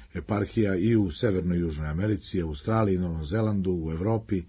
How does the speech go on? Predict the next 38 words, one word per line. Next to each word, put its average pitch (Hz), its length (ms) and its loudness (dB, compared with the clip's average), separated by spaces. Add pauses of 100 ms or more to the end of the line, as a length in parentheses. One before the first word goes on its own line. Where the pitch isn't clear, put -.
(380)
Počelo 131 360 4
se, - 160 2
recimo, 127 340 2
u, 120 440 4
u 120 40 8
Evropi 120 400 4
zapadnoj 117 480 2
šezdeset 117 420 0
devete 117 400 4
sa 113 320 0 (360)
jednom 127 400 4
eparhijom, 107 520 0
danas 101 260 -2
tamo 92 220 0
ima 87 160 0
nekoliko 98 560 -2
i 73 40 -6
tako 98 280 -4
dalje. 127 320 4 (640)
Dakle, 143 300 4
to 165 160 10
je 143 100 12
jedna 143 300 6
realna 131 420 6
pastirska 120 640 2
potreba 110 640 2 (460)
da, 120 480 6 (180)
kao 110 180 4
što 104 140 2
sam 101 180 2
malo 135 220 6
pre 120 160 2
govorio, 107 540 6 (360)
da 80 160 -4
tu 170 320 10
jednu 123 480 6
crkvenu 139 560 6
realnost 107 800 4